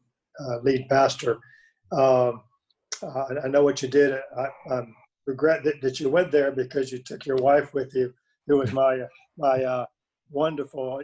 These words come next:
youth director at Trinity here in Tallahassee. Uh, but everything, every time I look at what,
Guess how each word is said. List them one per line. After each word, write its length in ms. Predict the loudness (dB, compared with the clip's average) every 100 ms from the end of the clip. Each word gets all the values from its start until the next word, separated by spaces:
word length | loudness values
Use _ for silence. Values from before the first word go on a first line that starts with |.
| -8
youth 220 | -8 -6
director 400 | -6 -6 -6 -12
at 80 | -12
Trinity 420 | -8 -6 -6 -6
here 100 | -4
in 80 | -6 -6
Tallahassee. 600 | -6 -4 -6 -10 -12 -18 _ _ -20 -20 _ -8
Uh, 360 | -2 0 0 -4 _ _ _ _ _
but 440 | -8 -2 0 -2 -6
everything, 540 | -2 -2 -2 -6 -6
every 200 | -6 -10 -12 -4
time 140 | -2 -2
I 100 | -2
look 280 | -4 -6
at 120 | -8 -8
what, 180 | -10